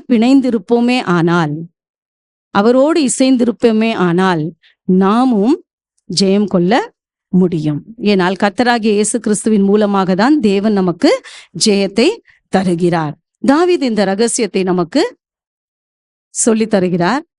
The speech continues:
நாம் என்ன செய்ய வேண்டும்? தேவனோடு பிணைக்கப்பட்டவராய், பட்டவர்களாய் இருக்க வேண்டும். தாவீது தேவனோடு எப்படி பிணைக்கப்பட்டிருந்தார்? அதை நாம் தியானிக்கலாம்.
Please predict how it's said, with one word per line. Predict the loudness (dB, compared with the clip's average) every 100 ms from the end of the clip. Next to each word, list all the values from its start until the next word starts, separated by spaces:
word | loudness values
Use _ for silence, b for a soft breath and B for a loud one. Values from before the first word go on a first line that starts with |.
| _
நாம் | -2 0 2
என்ன | 0 0
செய்ய | 0 -2 -2
வேண்டும்? | 0 0 0 0 0
தேவனோடு | 0 2 0 0 0 0
பிணைக்கப்பட்டவராய், | -2 0 -2 -4 -2 -2 0 0 -2 -6 -6
பட்டவர்களாய் | -4 -2 -2 0 0 -2 -4 B B
இருக்க | -2 -2 0 0
வேண்டும். | 0 0 -2 -6 b b -2
தாவீது | 0 2 2 0 0
தேவனோடு | 0 2 2 0 -2
எப்படி | 0 -2 0
பிணைக்கப்பட்டிருந்தார்? | 0 0 -2 -2 0 0 0 -2 -4 -14 _ _ _ _ _ _ _ _ _ _
அதை | -4 0 2 2
நாம் | 2 0 -2 0
தியானிக்கலாம். | 2 2 0 0 0 0